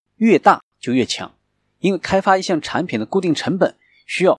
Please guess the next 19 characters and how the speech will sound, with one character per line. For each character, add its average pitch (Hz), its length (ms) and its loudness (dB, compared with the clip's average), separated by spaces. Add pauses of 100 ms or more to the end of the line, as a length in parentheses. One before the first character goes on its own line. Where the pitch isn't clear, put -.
(140)
更 147 300 0
高 175 200 0
的 151 80 -2
销 180 260 2
量 202 200 0
来 196 100 -4
分 151 180 -6
摊。 160 260 -8 (1080)
第 143 100 -2
四 147 200 -2
个， - 160 -4 (180)
品 107 220 0
牌 110 140 -2
优 151 140 0
势。 - 240 -4 (1080)
一 196 80 -6
家 214 180 6
公 220 200 0
司 220 300 -6